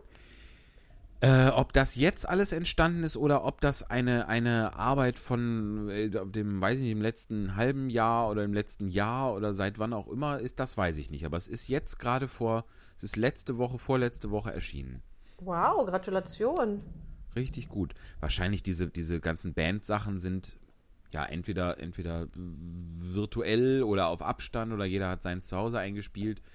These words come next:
Speaker 1: Das weiß ich ehrlich gesagt nicht. Aber es ist, es klingt wirklich ganz, ganz toll. Sehr,
Speaker 2: Toll,
Speaker 1: sehr schönes
Speaker 2: super.
Speaker 1: Album. Ja, in der Tat. So,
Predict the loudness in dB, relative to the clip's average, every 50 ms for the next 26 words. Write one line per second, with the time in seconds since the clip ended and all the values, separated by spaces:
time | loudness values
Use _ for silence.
0 | -20 -20 -18 -10 -4 -4 -4 -2 -4 -4 -4 -4 -4 -4 -6 -8 -10 -12 -12 -12
1 | -12 -12 -12 -12 -12 -12 -12 -12 -12 -14 -14 -18 -20 -20 -20 -20 -20 -20 -12 -6
2 | -2 -2 0 0 -2 -2 -4 -4 -4 -6 -6 -8 -6 -4 -2 -2 -2 -4 -6 -6
3 | -8 -6 -6 -8 -8 -6 -6 -6 -6 -6 -8 -8 -8 -8 -8 -8 -8 -8 -10 -14
4 | -16 -18 -18 -18 -20 -20 -16 -12 -4 0 0 2 4 4 4 6 6 4 4 2
5 | 0 -2 -4 -4 -2 0 0 0 0 -2 -6 -8 -10 -10 -12 -14 -16 -16 -14 -10
6 | -4 -2 0 0 0 -2 -4 -6 -8 -12 -8 -6 -4 -2 -2 -4 -4 -6 -6 -4
7 | -2 -2 -2 -2 -4 -10 -18 -20 -20 -20 -20 -20 -20 -20 -20 -20 -20 -20 -20 -20
8 | -20 -20 -20 -20 -20 -20 _ -12 -6 0 4 8 10 10 10 8 6 2